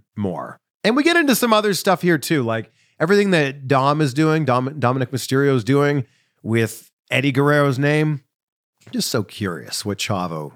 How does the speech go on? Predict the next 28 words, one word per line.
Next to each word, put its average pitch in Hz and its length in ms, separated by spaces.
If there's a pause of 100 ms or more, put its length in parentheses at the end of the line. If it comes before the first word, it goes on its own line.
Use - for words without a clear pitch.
(120)
thinks 95 260
about 76 280
that. 64 260
So 82 400 (340)
we 127 200
get 123 160
into 101 160
that 87 180
as 78 140
well. 64 280 (460)
If 143 120
you're 226 120
listening 208 360
to 180 60
this 165 280
and 139 180
you're 131 100
one 131 180
of 131 100
the 123 380
people 120 360
who 110 220
listen 117 500
to 110 80
the 107 80
show 107 220
regularly, 131 640
but 107 260